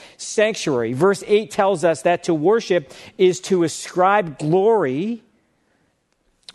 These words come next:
or the glory to the Lord that is due him.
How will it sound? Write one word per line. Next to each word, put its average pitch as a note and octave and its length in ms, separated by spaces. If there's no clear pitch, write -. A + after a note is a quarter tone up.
or E3 160
the D#3+ 280
glory F3+ 560
to G3 240
the F#3 100
Lord C#3+ 320
that D3+ 260
is B2+ 460
due F3 480
him. A2+ 280